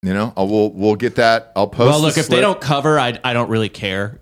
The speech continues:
Speaker 2: Like, I just want them to win this game 'cause then next week is huge. But, uh,
Speaker 1: Who is next week for you guys?
Speaker 2: L S U at home.
Speaker 1: Ooh. <laughs> That, that is gonna be a tough one. Uh, speaking of which, that's our next game. L S U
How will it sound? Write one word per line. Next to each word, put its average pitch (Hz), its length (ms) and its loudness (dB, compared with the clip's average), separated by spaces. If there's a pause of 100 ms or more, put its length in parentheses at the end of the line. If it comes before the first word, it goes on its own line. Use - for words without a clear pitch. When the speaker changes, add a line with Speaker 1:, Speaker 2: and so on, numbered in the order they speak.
(100)
Speaker 2:
Like, 110 300 -4
I 120 140 -4
just 123 120 -4
want 123 160 0
them 117 120 -2
to 107 40 0
win 104 220 -2
this 101 160 -6
game 98 260 -4
'cause 98 160 -6
then 98 180 -6
next 98 240 -4
week 98 160 -4
is 90 120 -8
huge. 95 340 -4
But, 98 300 -2
uh, 101 80 2
Speaker 1:
Who 156 160 8
is 147 80 2
next 156 220 0
week 170 120 2
for - 80 0
you 185 80 0
guys? 196 220 0 (260)
Speaker 2:
L 113 180 -2
S 107 160 -6
U 107 140 0
at 82 60 -4
home. 98 380 -4
Speaker 1:
Ooh. 73 1120 -8 (460)
<laughs> - 0 -
That, 98 1160 -4
that 82 180 -6
is 85 140 -10
gonna 67 140 -14
be 67 80 -14
a 62 60 -16
tough - 300 -18
one. - 160 -20 (840)
Uh, 101 840 2
speaking 185 320 0
of 117 60 0
which, 110 260 0
that's 110 220 -6
our 131 80 -2
next 135 220 -6
game. 185 260 -10 (340)
L 147 140 4
S 165 240 2
U 165 480 4